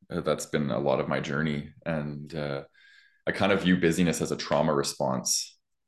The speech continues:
And it's like you said, you don't wanna sit with yourself. You don't wanna be with yourself 'cause you gotta meet the trauma. You gotta meet the past, right? So we keep ourselves so busy, busy, busy. But then again, it's a form of self-abandonment. So it's like,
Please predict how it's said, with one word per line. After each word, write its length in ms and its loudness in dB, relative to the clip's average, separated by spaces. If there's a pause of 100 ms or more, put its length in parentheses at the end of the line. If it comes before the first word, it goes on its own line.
(160)
And 100 0
it's 240 0
like 180 2
you 80 0
said, 300 2
you 80 -2
don't 160 2
wanna 160 2
sit 180 0
with 120 -4
yourself. 400 -4
You 60 2
don't 100 2
wanna 100 4
be 140 2
with 120 4
yourself 320 2
'cause 120 -4
you 80 -2
gotta 160 2
meet 180 0
the 80 -4
trauma. 540 2
You 100 2
gotta 80 2
meet 160 2
the 80 0
past, 600 0 (440)
right? 240 2
So 120 -2
we 80 2
keep 200 -2
ourselves 380 2
so 80 0
busy, 220 -2
busy, 220 -4
busy. 560 2 (120)
But 100 -10
then 140 2
again, 240 0
it's 160 -2
a 60 -14
form 240 0
of 80 -2
self-abandonment. 720 0
So 120 2
it's 120 2
like, 180 2